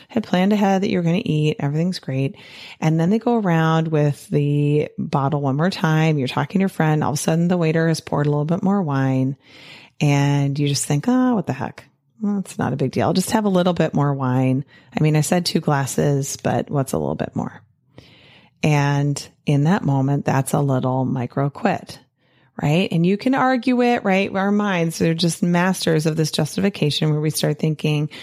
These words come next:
"Well, I mean, it really isn't that big of a deal. Like, the first two pours were kind of small anyway. I mean, how big is a pour anyway?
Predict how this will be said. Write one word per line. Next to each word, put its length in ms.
"Well, 380
I 80
mean, 200
it 120
really 240
isn't 180
that 160
big 160
of 60
a 80
deal. 200
Like, 280
the 80
first 260
two 100
pours 320
were 100
kind 240
of 80
small 360
anyway. 680
I 60
mean, 160
how 180
big 220
is 160
a 60
pour 280
anyway? 760